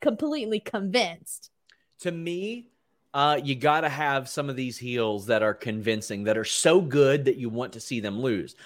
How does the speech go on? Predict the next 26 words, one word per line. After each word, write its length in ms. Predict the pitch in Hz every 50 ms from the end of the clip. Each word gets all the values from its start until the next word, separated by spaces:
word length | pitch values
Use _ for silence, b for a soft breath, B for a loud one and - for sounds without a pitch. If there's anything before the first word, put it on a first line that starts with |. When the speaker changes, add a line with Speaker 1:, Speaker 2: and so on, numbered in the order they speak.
| b b b
Speaker 2:
not 180 | 135 139 131 143
just 160 | 143 135 -
all 140 | 127 120 117
chicken 340 | - - 117 - - 104
shit 240 | 95 - - - -
heels. 480 | 87 107 101 95 85 73 - - - - b b b b b b b b b _ _ -
Uh, 140 | 98 92 107
Sean 300 | - - 156 147 135 120
Blanford 320 | 135 131 135 127 123 110
says, 160 | - 120 104
"The 100 | 123 127
optimist 480 | 143 175 240 - 214 180 151 139 - 147
in 80 | 127
me 120 | 123 120 113
wishes 340 | 110 117 117 - 135 113 110
a 60 | 101
long 400 | 101 110 120 120 120 120 120 107
Big 180 | 110 113 104 104
E 100 | 107 104
title 300 | - 123 139 147 147 147
reign 240 | 139 139 135 131 127
'cause 100 | 117 -
he 80 | 110
truly 300 | 98 - 123 120 107 107
deserves 400 | 95 101 104 110 139 147 143 123
it. 180 | 139 139 -